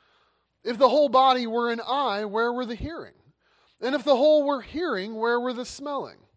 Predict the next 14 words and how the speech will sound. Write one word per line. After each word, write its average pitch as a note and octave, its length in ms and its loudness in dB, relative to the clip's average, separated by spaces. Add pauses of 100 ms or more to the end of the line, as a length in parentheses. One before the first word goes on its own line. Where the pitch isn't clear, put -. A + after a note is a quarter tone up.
(800)
But G#3+ 200 0
now D4 300 0
as G#3 160 -2
God G#3+ 500 0
set B3 380 -2
the G#3+ 80 -6
members, A3 580 -6
every C#4 340 -4
one C4 280 0
of G3+ 140 -4
them, F#3+ 200 -8 (100)
in C4+ 300 -4
the B3 80 0
body, F#3+ 460 -4